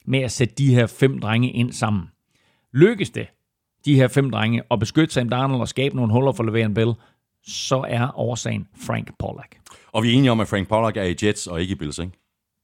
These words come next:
Speaker 1: Jo, hvad sagde jeg?
Speaker 2: Jeg tror, du sagde Bills.
Speaker 1: Åh, nej, han er, han er, han er coach, han er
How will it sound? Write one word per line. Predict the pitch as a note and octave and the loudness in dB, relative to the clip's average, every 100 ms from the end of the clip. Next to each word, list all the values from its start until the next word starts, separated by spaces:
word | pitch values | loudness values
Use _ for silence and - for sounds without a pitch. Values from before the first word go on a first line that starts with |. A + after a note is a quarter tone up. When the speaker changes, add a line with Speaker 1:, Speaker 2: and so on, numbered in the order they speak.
| _ _ _ _ _ _ _ _ _ _ _ _ _ C3+ | _ _ _ _ _ _ _ _ _ _ _ _ _ -6
Speaker 1:
Jo, | |
hvad | C#3 | -4
sagde | C#3+ D#3 | -4 -8
jeg? | C3 _ _ _ _ - | -10 _ _ _ _ -16
Speaker 2:
Jeg | |
tror, | - C2 | -12 -14
du | B1 | -14
sagde | A#1+ A1 | -16 -14
Bills. | A#1+ - - _ _ _ _ A2 | -16 -18 -20 _ _ _ _ -6
Speaker 1:
Åh, | B2 | -4
nej, | A2+ | -2
han | A2+ | -2
er, | A#2 | -2
han | G#2+ | -2
er, | A2 G#2 | -4 -4
han | G#2+ | -6
er | |
coach, | - C3+ - | 0 0 2
han | A#2 | 0
er | A#2 A2+ | 2 -2